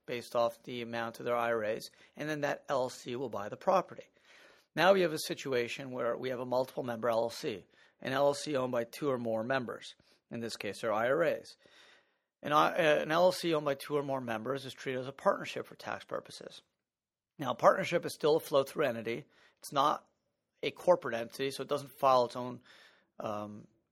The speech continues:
it doesn't pay its own corporate taxes, for example. It's still a flow-through entity, kind of like a funnel.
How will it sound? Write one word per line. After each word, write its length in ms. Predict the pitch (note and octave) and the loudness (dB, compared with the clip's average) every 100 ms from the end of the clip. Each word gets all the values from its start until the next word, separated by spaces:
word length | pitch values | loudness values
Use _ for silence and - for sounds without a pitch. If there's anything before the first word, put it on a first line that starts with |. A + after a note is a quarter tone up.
| _ - | _ -8
it 60 | |
doesn't 220 | C#3+ C#3+ | -6 -6
pay 160 | - C#3+ | 0 0
its 120 | C3+ | 2
own 240 | C#3 B2+ A#2 | 0 0 -2
corporate 400 | - D3+ B2+ - | 0 0 0 0
taxes, 380 | B2+ B2+ - | 2 0 -4
for 180 | - A#2 | -10 -8
example. 560 | G#2 G#2 G#2 G2+ B2 C3 _ - | -8 -6 -6 -4 -4 -4 _ -16
It's 120 | - | -6
still 220 | - D3+ | 2 2
a 40 | D#3 | 2
flow-through 440 | - C#3 - C3 | 0 0 0 0
entity, 400 | A#2+ A#2+ B2+ B2 | 2 0 -4 -6
kind 200 | B2+ B2 | -6 -6
of 60 | B2 | -4
like 120 | C3 | -6
a 40 | |
funnel. 520 | - - C3+ G#2+ B2+ | 0 4 4 2 -6